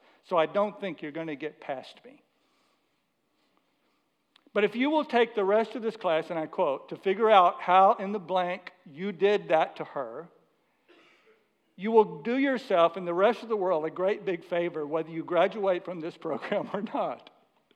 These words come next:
Then he turned his back to, uh, William Blake, William Sparks, rather.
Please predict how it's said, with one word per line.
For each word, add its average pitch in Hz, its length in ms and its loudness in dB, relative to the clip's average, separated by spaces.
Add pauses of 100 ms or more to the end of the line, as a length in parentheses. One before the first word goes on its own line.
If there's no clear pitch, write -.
(1080)
Then 220 140 4
he 226 120 2
turned 262 600 0 (200)
his - 180 -8
back 175 520 2 (1500)
to, 165 420 -4 (180)
uh, 156 340 2 (460)
William 160 300 -6
Blake, 123 340 -6 (1200)
William 160 180 -4
Sparks, 143 400 -12
rather. 123 220 -18